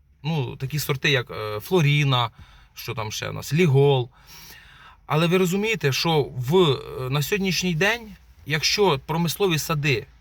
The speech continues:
будуть допускати таку періодичність, то, е, для чого тримати там агронома? Скажіть мені, будь ласка. Вони ж будуть заходити в ноль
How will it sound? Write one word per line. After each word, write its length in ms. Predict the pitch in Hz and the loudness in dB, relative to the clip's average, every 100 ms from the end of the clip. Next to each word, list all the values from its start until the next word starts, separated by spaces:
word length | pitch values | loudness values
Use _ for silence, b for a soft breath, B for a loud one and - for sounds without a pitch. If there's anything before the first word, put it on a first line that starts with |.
| - - - _ - - - | -20 -20 -20 _ -20 -20 -10
будуть 340 | 123 151 175 | -4 0 2
допускати 640 | 139 135 139 - 147 185 175 | 0 -2 -6 0 0 2 -2
таку 220 | 151 151 | -8 -6
періодичність, 840 | 127 120 110 101 95 - - - - - - - B B B B B | -4 -4 -6 -6 -8 -10 -16 -20 -20 -20 -20 -20 B B B B B
то, 300 | - 151 131 - - - | 2 4 4 0 -20 -12
е, 320 | 110 104 78 - | -10 -8 -10 -10
для 180 | 120 139 | -4 -2
чого 300 | - 233 160 | 0 2 2
тримати 600 | 139 147 170 185 147 - - | 2 2 2 2 -2 -4 -2
там 280 | 156 175 - - | 0 0 -6 -4
агронома? 580 | 143 139 147 131 95 85 - - - - | -2 0 0 0 -2 -10 -20 -20 -20 -20
Скажіть 360 | - - 147 143 | -12 -4 0 0
мені, 140 | 123 | 0
будь 180 | 110 101 | -2 -8
ласка. 260 | 98 - - - - | -8 -10 -14 -18 -12
Вони 220 | 139 185 | -2 0
ж 60 | 160 | 0
будуть 200 | 147 160 | 0 0
заходити 460 | 143 139 156 143 147 | -2 -2 0 2 2
в 60 | |
ноль 220 | 156 190 | 4 2